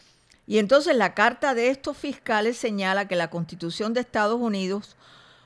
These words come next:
otorga, y eso yo lo he hablado en muchas oportunidades, otorga, eh, es-, eh, la responsabilidad exclusiva a,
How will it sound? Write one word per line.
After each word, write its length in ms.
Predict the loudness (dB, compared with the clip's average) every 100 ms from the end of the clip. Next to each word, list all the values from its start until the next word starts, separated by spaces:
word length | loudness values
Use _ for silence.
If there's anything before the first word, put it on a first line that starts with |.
| _
otorga, 920 | -4 -4 2 4 6 6 4 0 0 -2
y 160 | 0
eso 220 | 2 0 0
yo 180 | 2
lo 120 | 4 4
he 20 |
hablado 460 | 4 2 2 0
en 140 | -2 -4
muchas 320 | -6 -6 -4
oportunidades, 840 | -4 -4 -6 -6 -2 0 2 2 0
otorga, 720 | -4 -4 -2 -2 -2 -6 -8 _ _ _ _ _ _ -4
eh, 420 | -2 -2 -4 -4
es-, 340 | -6 -6 -16 -8
eh, 540 | -4 -2 -2 -4 -6
la 160 | 0 0
responsabilidad 880 | 0 -4 -4 -6 -2 -2 -2 0 0
exclusiva 1000 | -2 -4 -4 -4 -4 -4 -2 -2 -2 -4 _ _ _ _ _ _ _ -4
a, 580 | 0 2 2 0 -4